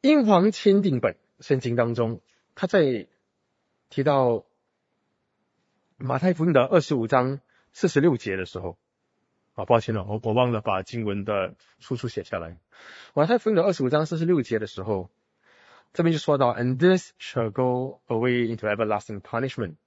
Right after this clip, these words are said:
but the righteous into life eternal。”这边就出现了两个字眼，对不对？那英语你看过去的话，它字眼是一样的吗？看起来很不一样哦。可是呢，这两个字呢，其实在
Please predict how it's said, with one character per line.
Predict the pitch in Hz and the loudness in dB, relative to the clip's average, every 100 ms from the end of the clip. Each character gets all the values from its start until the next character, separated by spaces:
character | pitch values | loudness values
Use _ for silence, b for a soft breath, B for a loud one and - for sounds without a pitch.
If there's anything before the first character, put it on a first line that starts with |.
| _ b b b | _ b b b
but | 123 | -2
the | 120 | 2
righteous | 131 147 - 175 - _ | 2 2 -2 -6 -8 _
into | - 113 - 110 | -10 -10 -6 -4
life | 113 117 120 _ | -2 -2 -4 _
eternal。” | 117 104 - 107 92 78 _ _ B B B | -18 -16 -12 -10 -10 -16 _ _ B B B
这 | - | 2
边 | 285 | 4
就 | 277 | 2
出 | - 254 | 0 0
现 | 240 | 2
了 | 151 | 2
两 | 120 120 113 95 - - | 2 0 0 0 -8 0
个 | 226 202 - _ _ _ | 4 4 0 _ _ _
字 | - - | -14 -8
眼， | 107 - _ _ _ _ | -6 -8 _ _ _ _
对 | 143 | 2
不 | 190 | 2
对？ | - _ _ b b | 0 _ _ b b
那 | 110 104 | -6 -2
英 | 226 | -2
语 | 220 | -2
你 | 113 | -2
看 | - 156 | -6 -4
过 | 156 | -4
去 | 135 | -6
的 | 123 | -4
话， | 139 120 | -2 0
它 | 151 | -2
字 | - | -4
眼 | 143 104 | -8 -8
是 | 135 | -8
一 | 131 | -4
样 | 139 | -4
的 | 113 | -4
吗？ | 113 117 _ b b _ | -8 -8 _ b b _
看 | - 139 | -4 -4
起 | 120 107 | -2 -6
来 | 107 | -6
很 | 98 80 - _ _ | -6 -10 -18 _ _
不 | 95 92 | -14 -8
一 | |
样 | 104 107 92 | -6 -6 -8
哦。 | 85 _ _ _ _ _ _ B B B B B | -18 _ _ _ _ _ _ B B B B B
可 | - 185 | 2 2
是 | 190 269 | 2 2
呢， | 269 | 2
这 | 254 | 2
两 | 247 139 | 0 0
个 | 185 | -2
字 | - 180 | -2 0
呢， | 160 160 | 2 2
其 | 160 - | -2 -8
实 | 120 123 120 | -8 -6 -4
在 | 135 127 123 123 110 95 | -2 0 0 -2 -6 -10